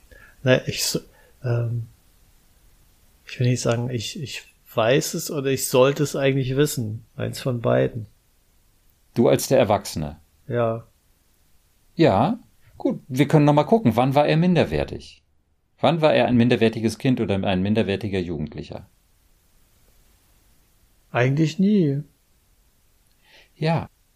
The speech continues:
Speaker 1: Er hat sich immer nur so gefühlt, aber eigentlich war ich's nie.
Speaker 2: Ja, je mehr du hinguckst, ne, und wenn ich dir diese entsprechenden Fragen stelle, um doch mal hinzugucken,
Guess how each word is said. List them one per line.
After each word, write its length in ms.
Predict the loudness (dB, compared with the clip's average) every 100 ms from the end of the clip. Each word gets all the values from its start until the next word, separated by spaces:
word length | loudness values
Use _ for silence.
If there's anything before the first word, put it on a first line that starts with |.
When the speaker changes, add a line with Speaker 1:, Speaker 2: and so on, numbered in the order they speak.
| _
Speaker 1:
Er 80 | -4
hat 80 | -2
sich 200 | -2 0
immer 180 | 2 2
nur 160 | 2
so 140 | 0 -2
gefühlt, 580 | -2 2 4 6 4 2
aber 240 | 2 2
eigentlich 340 | 2 0 0
war 200 | 2 4
ich's 160 | 2 0
nie. 340 | -2 -2 -4 -8 _ _ _ _ _ _ _ _ _ _ _
Speaker 2:
Ja, 340 | -2 -2 -2
je 280 | -4 -4 -2 -2
mehr 240 | 2 2
du 120 | 2
hinguckst, 680 | 2 0 0 -4 -6 -10 -8
ne, 160 | -4 -4
und 280 | -6 -6
wenn 80 | -6
ich 120 | -4
dir 120 | -2 -4
diese 200 | -2 -6
entsprechenden 480 | -4 -6 -2 -2
Fragen 380 | -2 0 0 -2
stelle, 440 | -4 -2 -2 -2 -6 _ -20 -20 _ -4
um 140 | 0
doch 140 | 0 0
mal 120 | -2
hinzugucken, 720 | -2 -2 -6 -10 -10 -12 -16